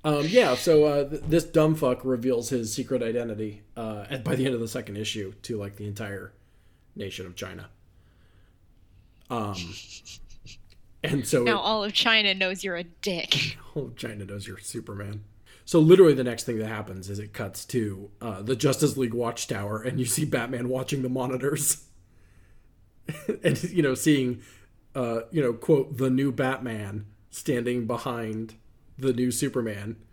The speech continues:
Speaker 1: And I guess <laughs> Superman's dead now, whatever.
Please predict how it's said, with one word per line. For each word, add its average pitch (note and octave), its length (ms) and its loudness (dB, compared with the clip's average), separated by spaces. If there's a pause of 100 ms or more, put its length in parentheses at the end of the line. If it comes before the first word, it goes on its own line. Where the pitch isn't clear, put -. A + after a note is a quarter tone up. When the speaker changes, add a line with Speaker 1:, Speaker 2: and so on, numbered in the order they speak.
(460)
Speaker 1:
And A#2+ 120 -6
I B2+ 60 -2
guess D#3+ 280 2 (340)
<laughs> - 300 -20
Superman's F3 600 0
dead F3 300 2
now, B2 380 -4 (140)
whatever. B2+ 540 -2